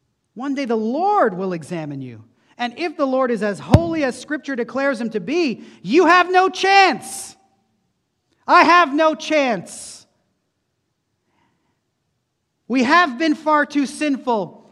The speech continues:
He must condemn you if all you bring in your hands is your own righteousness. He must throw you into the lake of fire.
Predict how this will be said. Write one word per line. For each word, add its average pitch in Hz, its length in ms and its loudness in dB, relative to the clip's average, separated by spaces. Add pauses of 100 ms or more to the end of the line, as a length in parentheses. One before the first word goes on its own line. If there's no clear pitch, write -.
(140)
He 294 180 4
must 285 640 2
condemn 269 460 0
you 226 420 -2 (280)
if 233 160 -4
all 302 280 6
you 269 260 -2
bring 262 320 -2
in 254 100 -4
your 254 220 0
hands 233 640 -4 (160)
is 202 160 -6
your 226 180 -2
own 233 200 -2
righteousness. 220 840 -8 (220)
He 269 120 2
must 285 760 4 (180)
throw 226 240 -6
you 202 200 -4
into 185 180 -6
the 170 80 -8
lake 160 240 -8
of 143 80 -14
fire. 120 420 -16